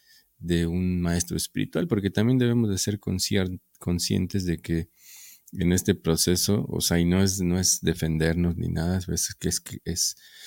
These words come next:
es que también nosotros no debemos de caer en ese punto de ser, este, eh, de po-, poner grandes expectativas, eh, eh, sin tener en cuenta que hay errores, ¿no? Toda, también un,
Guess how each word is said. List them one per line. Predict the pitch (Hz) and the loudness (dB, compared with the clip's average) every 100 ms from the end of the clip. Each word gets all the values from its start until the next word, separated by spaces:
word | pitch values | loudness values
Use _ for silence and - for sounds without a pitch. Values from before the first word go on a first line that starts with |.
| - - | -16 -2
es | 87 | 2
que | 95 | 2
también | - 87 87 95 | 2 2 4 4
nosotros | 92 90 95 | 2 2 2
no | 92 90 | 2 2
debemos | 90 90 87 | 2 2 0
de | 82 - | -2 -4
caer | 80 87 | -4 -2
en | 87 | 0
ese | 85 82 | 0 -2
punto | - 87 85 90 | -4 -6 -4 -2
de | 80 | -2
ser, | 78 85 82 | -2 -2 -2
este, | 85 - - 80 73 - _ _ _ _ _ _ _ _ _ _ _ _ - - - - _ _ _ - | -4 -6 -4 -4 -4 -12 _ _ _ _ _ _ _ _ _ _ _ _ -20 -20 -20 -20 _ _ _ 0
eh, | 87 85 78 - - - - | 2 2 0 -4 -10 -12 -6
de | 87 | -6
po-, | - - 92 85 | -6 -8 -8 -2
poner | 90 90 95 | 0 4 4
grandes | 92 92 95 92 | 4 4 4 4
expectativas, | - - - - 85 - 95 90 92 - | 2 -2 -4 -4 -6 -2 0 0 0 0
eh, | 82 80 80 | 0 -2 -4
eh, | - - | -6 0
sin | - 92 87 | 0 2 0
tener | 90 90 92 | 2 2 4
en | 90 | 2
cuenta | - 87 90 98 | 0 -2 0 -2
que | - 87 85 - - | 0 0 0 -4 -6
hay | 87 90 87 | -4 0 0
errores, | 87 90 92 90 120 - - | 0 0 2 2 0 -4 -8
¿no? | 120 131 _ _ _ - - - _ _ | -8 -8 _ _ _ -20 -20 -20 _ _
Toda, | - 87 87 87 | 0 4 4 2
también | 87 87 90 95 98 - - | 0 2 2 4 2 0 -4
un, | 92 92 95 90 90 | -4 -2 0 -2 -4